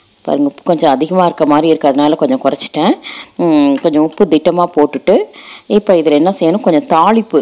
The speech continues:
போட்டு இதுல போட்டு பிசைஞ்சுக்கணும். இப்போ உப்பு போட்டு பிசைஞ்சு வச்சிடுறேன். ஆனா இப்ப நம்ம தாளிக்க போறோம். அந்த தாளிக்க, தாளிச்சிட்டு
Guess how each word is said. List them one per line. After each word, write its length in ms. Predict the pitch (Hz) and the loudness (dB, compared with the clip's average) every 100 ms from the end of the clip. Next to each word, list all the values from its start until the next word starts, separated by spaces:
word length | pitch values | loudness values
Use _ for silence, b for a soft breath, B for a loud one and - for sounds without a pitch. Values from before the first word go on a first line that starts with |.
| - | -2
போட்டு 320 | - 151 240 - | 0 0 2 0
இதுல 220 | 160 156 | 2 2
போட்டு 300 | 147 151 147 | 2 0 -2
பிசைஞ்சுக்கணும். 560 | - 139 160 160 - - | -4 -4 -4 -4 -2 -2
இப்போ 160 | - | -4
உப்பு 180 | 131 190 | -4 -2
போட்டு 220 | 180 160 | -2 0
பிசைஞ்சு 360 | - 160 170 160 | 0 -2 -2 -4
வச்சிடுறேன். 480 | 139 - 147 147 294 B B B B B B | -2 0 -2 0 -4 B B B B B B
ஆனா 220 | - 196 | -4 -2
இப்ப 180 | 208 185 | -2 0
நம்ம 200 | 151 139 247 - | 0 0 -2 -2
தாளிக்க 400 | 147 131 165 165 | 0 0 0 -2
போறோம். 360 | 139 131 131 262 | -2 0 0 0
அந்த 160 | 175 147 | 0 0
தாளிக்க, 520 | 151 147 160 180 - 151 | 2 2 0 -2 0 0
தாளிச்சிட்டு 540 | - 151 180 185 226 | 2 2 0 -2 0